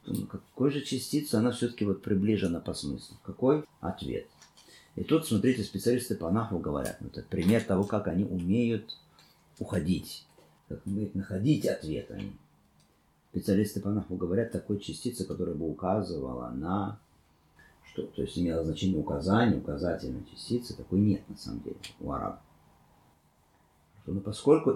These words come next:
ишара, указание, это смысл какой-то? Да, это какой-то смысл. Значит, обязательно нужно так предполагать, что в языке арабов есть такая частица. То есть это нужно подразумевать так,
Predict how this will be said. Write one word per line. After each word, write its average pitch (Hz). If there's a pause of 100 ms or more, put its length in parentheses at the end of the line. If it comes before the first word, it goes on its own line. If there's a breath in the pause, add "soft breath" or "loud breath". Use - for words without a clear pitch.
ишара, 107
указание, 98
это -
смысл 160
какой-то? - (540)
Да, -
это -
какой-то 78
смысл. 135 (960)
Значит, 170 (320)
обязательно 135
нужно 143
так 156
предполагать, 131
что -
в 107
языке 113
арабов 143
есть 123
такая 107
частица. -
То 101
есть -
это -
нужно 165
подразумевать 127
так, -